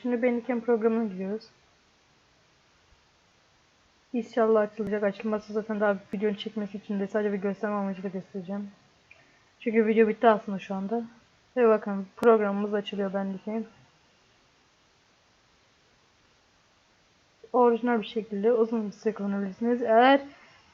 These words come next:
lisansı bittikten sonra tekrar aynı programda yine bir şeyler sallayıp girerseniz yine olur.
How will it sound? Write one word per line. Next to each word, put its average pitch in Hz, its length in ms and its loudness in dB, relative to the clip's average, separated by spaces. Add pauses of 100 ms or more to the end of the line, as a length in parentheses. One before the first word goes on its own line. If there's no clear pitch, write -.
(320)
lisansı 233 560 4
bittikten 285 440 2
sonra 285 260 2
tekrar 285 220 2
aynı 277 240 4
programda 254 420 4
yine 277 180 4
bir 226 60 -8
şeyler 262 240 2
sallayıp 254 460 2
girerseniz 269 480 0
yine 262 120 0
olur. 220 440 0